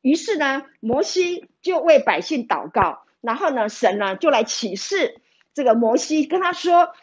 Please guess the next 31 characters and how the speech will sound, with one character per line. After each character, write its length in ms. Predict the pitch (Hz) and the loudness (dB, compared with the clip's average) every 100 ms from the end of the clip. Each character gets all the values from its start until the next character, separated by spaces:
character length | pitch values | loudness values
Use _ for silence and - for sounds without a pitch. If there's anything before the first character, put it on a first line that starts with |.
| - | -6
：“你 140 | 226 | -4
制 240 | 220 427 359 | -4 -2 2
造 200 | 403 - | 2 4
一 100 | 415 | 2
条 240 | 330 208 | 2 0
铜 260 | 220 214 294 | 0 -2 -2
蛇， 400 | 294 180 196 - _ _ | -2 -2 -2 -6 _ _
挂 240 | 403 370 | 4 4
在 240 | 277 359 247 | 4 -2 -4
杆 280 | - 269 277 | -4 -4 -4
子 140 | 208 | -8
上 300 | 202 233 294 _ _ _ | -4 -6 -6 _ _ _
啊， 280 | 226 175 - _ _ _ _ | -6 -6 -6 _ _ _ _
凡 340 | - 262 330 | -2 0 0
被 280 | - 453 302 | -4 -4 0
咬 220 | 254 170 | 0 0
的， 260 | 180 190 - _ - | -2 -6 -6 _ -14
一 180 | 285 _ - | -14 _ -2
望 460 | 480 415 226 - _ _ _ _ _ _ _ _ _ _ _ - | 2 2 0 -8 _ _ _ _ _ _ _ _ _ _ _ -8
这 140 | 302 | -6
蛇， 440 | - 208 160 - _ _ _ | -4 -6 -6 -10 _ _ _
就 160 | 453 269 | 0 2
必 140 | 370 | 2
得 240 | - 196 | 4 4
活。” 400 | 302 170 180 - _ _ _ _ _ _ | 2 -2 -4 -6 _ _ _ _ _ _
OK， 360 | - 220 311 494 - _ _ _ _ _ _ | -6 2 2 2 -2 _ _ _ _ _ _
一 160 | 370 - | -2 0
望 220 | 453 403 | 0 2
就 120 | 415 440 | 2 2
会 120 | 330 | 2
好。 380 | 254 151 - | 0 -6 -8